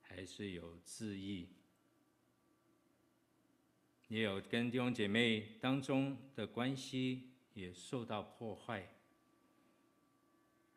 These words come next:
请求弟兄姐妹可以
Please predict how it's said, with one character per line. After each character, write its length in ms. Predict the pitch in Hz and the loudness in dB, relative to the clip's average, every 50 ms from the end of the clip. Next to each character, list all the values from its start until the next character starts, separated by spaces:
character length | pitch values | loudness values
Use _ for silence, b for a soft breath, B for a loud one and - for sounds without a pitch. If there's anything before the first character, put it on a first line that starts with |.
| _ _ _ _ _ _ _ _ _ _ _ _ _ _ _ _ _ _ _ _ _ _ _ _ _ _ _ _ _ _ _ _ _ _ _ _ _ _ _ - 101 | _ _ _ _ _ _ _ _ _ _ _ _ _ _ _ _ _ _ _ _ _ _ _ _ _ _ _ _ _ _ _ _ _ _ _ _ _ _ _ -12 -12
请 220 | - - 95 92 90 | -8 -8 -6 -6 -6
求 260 | - 113 110 113 110 | -4 -2 -2 -2 -4
弟 140 | 113 - 113 | -4 -4 -2
兄 160 | 113 113 110 | -2 -2 -2
姐 160 | - 92 92 | -4 -6 -8
妹 300 | 92 95 107 104 98 92 | -6 -6 -4 -4 -4 -6
可 180 | - - - 101 | -6 -10 -10 -8
以 300 | 104 101 98 95 92 | -6 -6 -6 -6 -8